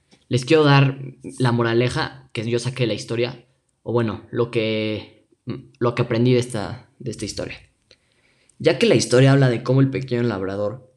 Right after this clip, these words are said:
cambió durante esta, nos enseña que las personas pueden cambiar.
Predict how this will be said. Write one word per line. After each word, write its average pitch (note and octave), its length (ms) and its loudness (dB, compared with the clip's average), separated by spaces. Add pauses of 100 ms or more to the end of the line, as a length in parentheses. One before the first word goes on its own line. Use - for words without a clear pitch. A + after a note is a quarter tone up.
cambió G#2+ 300 0
durante G#2 380 -2
esta, A2 460 -10 (440)
nos C#3+ 200 2
enseña F3 380 0
que B2 80 0
las A2 140 -2
personas A#2+ 380 -2
pueden B2+ 220 0
cambiar. G2 480 -8